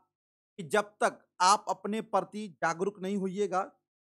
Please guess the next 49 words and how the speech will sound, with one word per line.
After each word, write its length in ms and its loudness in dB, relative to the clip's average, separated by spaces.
आप 320 -2
पढ़ाई 360 2
के 140 -4
प्रति 340 -6
खुद 360 -8
अपने 260 -4
आप 160 4
से 160 -8
पूछिए 380 -14
कि 100 -6
आप 400 0
कितने 260 -18
ईमानदार 600 0
हैं, 200 -8
आप 280 -2
कितने 320 -4
अपने 220 -2
आप 200 4
को 100 0
दे 160 2
रहे 120 0
हैं, 160 -10
तब 180 -12
तक 180 -4
आपको 300 0
ये 160 0
चीजें 240 -6
आने 260 -2
वाली 220 -2
नहीं 140 -8
है। 80 -12
आप 180 0
अपने 260 -4
आप 180 -2
को 120 -6
बिल्कुल 400 -16
समर्पित 440 -4
कर 180 -6
दीजिए, 320 -10
तब 120 0
साथियों 340 0
ये 140 -2
पढ़ाई 340 0
जो 120 -2
है 60 2
ना, 160 -8
आपको 300 2
अपना 320 0
दस 180 2